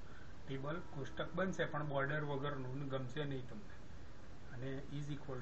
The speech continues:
to માપ આપીશું બે અને આને બોર્ડર આવશે. ટેબલ ટેગમાં ટી આર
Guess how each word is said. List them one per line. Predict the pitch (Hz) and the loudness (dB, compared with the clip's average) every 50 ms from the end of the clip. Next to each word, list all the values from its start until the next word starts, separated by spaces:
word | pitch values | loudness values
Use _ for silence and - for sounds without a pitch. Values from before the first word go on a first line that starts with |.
| 131 | -2
to | 143 | -2
માપ | 156 180 160 143 131 123 120 - | -2 -2 -2 -2 0 0 0 0
આપીશું | 120 107 - - 110 110 - 147 139 131 | -2 -2 -2 -2 -4 -4 -2 -2 -2 -2
બે | 117 107 98 - - - - - - - | -2 -2 -2 -2 -4 -4 -4 -4 -4 -2
અને | - 127 123 | -2 0 0
આને | 123 123 127 131 135 147 151 147 151 - - - 147 | 2 2 2 2 2 2 2 0 0 -2 -4 -2 0
બોર્ડર | 135 127 123 123 117 110 110 | 0 0 2 0 0 0 0
આવશે. | 107 101 95 - - - - - - - - - - - - - - - - - - - - - - - - - - - - - - - - - - - - - - - - - - - - - - - - - - - - - - - - - - - - - - - - - - - - - | -2 -2 -2 -2 -2 -2 -4 -4 -4 -4 -4 -4 -4 -4 -4 -4 -4 -4 -4 -4 -4 -4 -4 -4 -4 -4 -4 -4 -4 -4 -4 -4 -4 -2 -2 -2 -2 -2 -2 -4 -4 -4 -4 -4 -4 -4 -2 -2 -2 -2 -2 -2 -2 -2 -2 -2 -2 -2 -4 -4 -2 -2 -2 -2 -2 -2 -2 -2 -2 -2 -2 -2
ટેબલ | 143 139 143 165 180 | 0 0 2 2 2
ટેગમાં | 170 175 165 151 139 127 123 123 127 131 - - - | 2 2 2 2 2 0 0 0 -2 -2 -2 -2 -2
ટી | - 147 147 139 135 | -2 -2 0 0 0
આર | 123 110 | 0 -2